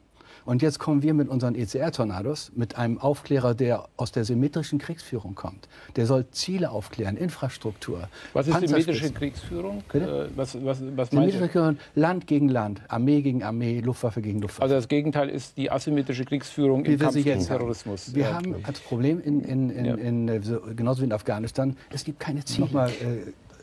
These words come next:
Speaker 1: jetzt aus meiner beruflichen Erfahrung widersprechen. Close Air Support, das heißt die direkte Luftunterstützung den kämpfenden Truppen. Ganz,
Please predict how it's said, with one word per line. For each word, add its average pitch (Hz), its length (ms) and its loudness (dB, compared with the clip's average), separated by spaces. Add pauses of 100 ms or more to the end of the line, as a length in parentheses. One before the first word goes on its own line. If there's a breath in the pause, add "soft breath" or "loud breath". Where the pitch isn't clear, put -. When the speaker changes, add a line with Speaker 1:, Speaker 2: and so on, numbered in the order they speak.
(140)
Speaker 1:
jetzt 127 180 -6
aus 104 180 -6 (280)
meiner 135 440 4 (100)
beruflichen 131 420 0
Erfahrung 120 380 0
widersprechen. 113 600 0 (560 loud breath)
Close 165 420 2
Air 147 160 -2
Support, - 500 -10 (960 soft breath)
das 117 200 -2
heißt 143 320 0 (100)
die 120 260 0 (240)
direkte 156 480 4
Luftunterstützung 120 1000 0 (320)
den 113 180 4
kämpfenden 143 460 2
Truppen. - 320 -2 (440 loud breath)
Ganz, 139 300 2